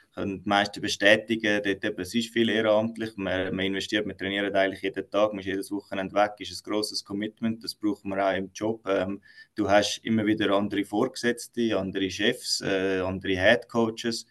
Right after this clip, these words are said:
du hast auch immer wieder eine andere Rolle im Team und das sind alles, ähm, Thematiken, die sich natürlich auch im Berufsleben widerspiegeln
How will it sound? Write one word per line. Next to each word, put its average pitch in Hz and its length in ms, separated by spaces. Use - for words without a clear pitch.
du 101 100
hast 104 120
auch 104 40
immer 104 180
wieder 98 180
eine 95 100
andere 92 320
Rolle 101 300
im 95 160
Team 127 420
und 98 80
das 98 100
sind 98 160
alles, 110 420
ähm, 95 480
Thematiken, 95 720
die 92 60
sich 92 160
natürlich 92 440
auch 95 80
im 92 140
Berufsleben 98 680
widerspiegeln 107 680